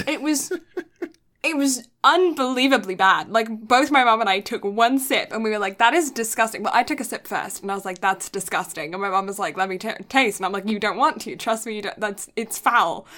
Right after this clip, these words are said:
And she tried it and she's like, "This is gross." And I was like, "Why did you drink it then? I told you it was gross." But yeah. We had to, like, eat food to get that horrible flavor out of my mouth. It was so bad. So now we have, like, a tub of protein powder, 'cause you can't buy, like, samples.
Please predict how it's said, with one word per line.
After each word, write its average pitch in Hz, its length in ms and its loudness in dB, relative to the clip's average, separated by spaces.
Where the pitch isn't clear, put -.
And 233 140 -8
she 254 120 -6
tried 294 320 0
it 220 60 -4
and 220 100 -6
she's 247 240 -4
like, 262 180 -2
"This 285 180 -2
is 294 140 0
gross." 262 380 4
And 247 100 0
I 233 40 2
was 240 80 -2
like, 262 200 0
"Why 277 280 4
did 349 140 0
you 349 160 4
drink 330 320 2
it - 120 0
then? 233 140 0
I 214 100 0
told 285 340 2
you 285 100 0
it - 80 -4
was 220 140 -8
gross." 220 440 2
But 262 260 -6
yeah. 226 220 -2
We 269 120 -6
had 262 180 -2
to, 302 80 -2
like, 285 220 -4
eat 269 320 -6
food 233 380 -4
to 233 80 -10
get 220 160 -4
that - 180 -4
horrible 226 460 2
flavor 196 280 -4
out 170 60 -2
of 180 60 -2
my 185 80 -2
mouth. 180 260 0
It 214 80 0
was 208 180 -4
so 208 240 0
bad. 175 300 0
So - 160 -8
now 202 180 4
we 269 60 0
have, 240 160 6
like, 208 140 -4
a 214 40 -6
tub - 300 -4
of 196 140 -20
protein 214 320 -6
powder, 247 200 0
'cause 302 140 4
you 269 80 2
can't 330 340 4
buy, 220 440 2
like, 208 180 -4
samples. 302 720 0